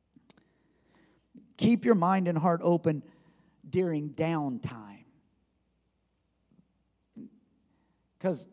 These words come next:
'cause that, we, we call that rest. Amen. How many agree there are times of fellowship with the Lord in prayer that's rest time for us? We, we rest in Him. How many agree that when we lay our heads down at night to sleep or take that, that's rest time?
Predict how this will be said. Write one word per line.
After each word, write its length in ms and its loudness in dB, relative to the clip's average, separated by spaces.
'cause 180 0
that, 240 0
we, 160 2
we 180 -2
call 240 4
that 240 2
rest. 680 -6
Amen. 320 -4
How 120 -4
many 260 -2
agree 340 0
there 140 0
are 60 -2
times 300 -2
of 60 -8
fellowship 540 -2
with 120 -4
the 80 -4
Lord 340 0
in 100 -4
prayer 360 0
that's 240 -8
rest 400 0
time 340 -12
for 220 -16
us? 160 -20
We, 120 -12
we 280 -14
rest 440 -12
in 100 -12
Him. 180 -14
How 160 2
many 240 4
agree 340 6
that 140 0
when 200 -2
we 240 6
lay 220 4
our 160 4
heads 240 2
down 240 -4
at 80 -8
night 240 -2
to 60 -10
sleep 500 0
or 120 -2
take 260 0
that, 200 -2
that's 200 -2
rest 420 0
time? 360 -8